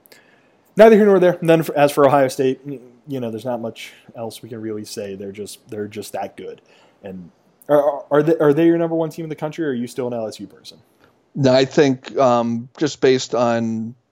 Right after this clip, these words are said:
Speaker 2: who they've beaten and how they've beaten them, it's really tough for me to go against Ohio State right now.
Speaker 1: Yeah.
Speaker 2: Uh, I think L S U is really, really good. Um, and I wouldn't be shocked to see either one of them be number one either on Tuesday or after, um, plausible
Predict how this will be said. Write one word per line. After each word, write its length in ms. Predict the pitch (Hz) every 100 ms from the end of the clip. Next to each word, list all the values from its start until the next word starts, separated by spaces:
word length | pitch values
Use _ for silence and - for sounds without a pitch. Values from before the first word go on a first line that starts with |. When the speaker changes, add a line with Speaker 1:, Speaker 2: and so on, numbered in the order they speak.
| _ -
Speaker 2:
who 160 | 160
they've 260 | 143 127 123
beaten 320 | 131 139 135
and 100 | 120
how 200 | 117 123
they've 200 | 123 120
beaten 200 | 127 123
them, 120 | 123
it's 180 | 113 -
really 200 | 123 113
tough 280 | - 113 -
for 100 | 120
me 120 | 117
to 80 | 120
go 160 | 113
against 260 | 104 113 -
Ohio 240 | 139 110
State 280 | 98 117 117
right 180 | 101 -
now. 240 | 113 107 123
Speaker 1:
Yeah. 280 | 127 131 - -
Speaker 2:
Uh, 80 | 131
I 100 | 156
think 120 | 143
L 160 | 143
S 120 | 131 139
U 80 |
is 120 | 127 117
really, 280 | 131 123
really 240 | 123 123 117
good. 380 | 120 127 135 - _ _ _ -
Um, 500 | 117 113 113 110 - _ _
and 80 | 131
I 100 | 139
wouldn't 240 | 131 127
be 120 | 127 120
shocked 420 | - 120 127 -
to 100 | 117
see 460 | - - 120 120
either 220 | 117 123 117
one 140 | 120
of 60 | 120
them 160 | 120
be 120 | 120
number 240 | 120 117 117
one 240 | 117 117
either 260 | 117 117 113
on 120 | 113
Tuesday 460 | - 123 123 120 113
or 120 | 110
after, 480 | 117 - 117 117 - - - _ -
um, 520 | 117 110 110 120 127 _ _
plausible 720 | - 120 117 120 117 117 113